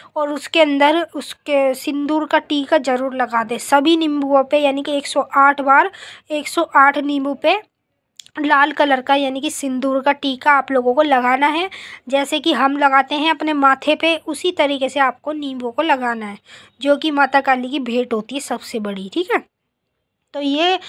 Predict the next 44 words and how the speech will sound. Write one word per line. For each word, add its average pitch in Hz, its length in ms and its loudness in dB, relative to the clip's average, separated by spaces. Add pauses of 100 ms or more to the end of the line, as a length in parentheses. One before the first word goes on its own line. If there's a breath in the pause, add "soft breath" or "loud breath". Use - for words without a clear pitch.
(220 loud breath)
आपको 302 360 4
चढ़ाना 277 500 0
है 339 260 -4 (320 loud breath)
और 294 120 -2
ये 302 220 -2
पाँच 311 300 0
शनिवार 302 480 2
आपको 285 320 2
उपाय 277 280 0
करना 254 360 0
है 294 260 0
और 302 240 2
माता 269 320 4
काली 269 360 0
का 277 100 0
एक 269 200 4
दिया 254 280 0
जलाना 294 460 4
है 330 240 -4
और 294 220 2
धूप 240 200 0
बत्ती 240 340 -4
लगानी 240 500 -4
है 330 60 -4
और 359 100 -4
बाकी 240 340 -2
आपको 226 320 -6
ये 302 200 -2
काम 247 300 -2
करना 226 380 -4
है। 202 180 -8 (760 loud breath)
और 294 120 -2
इसको 285 320 -2
करने 302 420 -2
के 320 120 -2
बाद 294 240 4
आपको 285 300 0
जब 294 240 -2
पाँचवा 285 460 0
शनिवार 277 460 0
आपका 269 300 0
कंप्लीट 262 640 -2
हो 254 180 -2
जाएगा 247 460 0